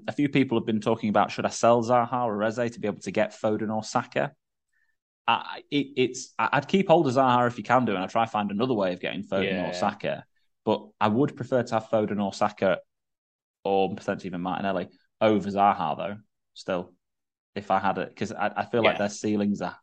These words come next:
Speaker 1: higher. So if that is your decision, I wouldn't do a minus four for it. But if that's your only way of getting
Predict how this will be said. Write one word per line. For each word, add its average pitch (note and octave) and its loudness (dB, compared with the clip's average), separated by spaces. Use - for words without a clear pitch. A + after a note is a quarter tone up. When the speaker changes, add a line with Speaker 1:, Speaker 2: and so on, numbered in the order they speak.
Speaker 1:
higher. F#2+ -4
So F#2+ -8
if - -10
that A#2+ 4
is G#2 -2
your G#2+ 2
decision, G#2 -4
I - 0
wouldn't A#2 2
do A#2 4
a G#2+ 4
minus A2 2
four A2+ 4
for E2 -6
it. - 2
But - -6
if A2 -12
that's - 0
your A#2 6
only A2 0
way G#2+ 6
of G2+ -4
getting G#2 2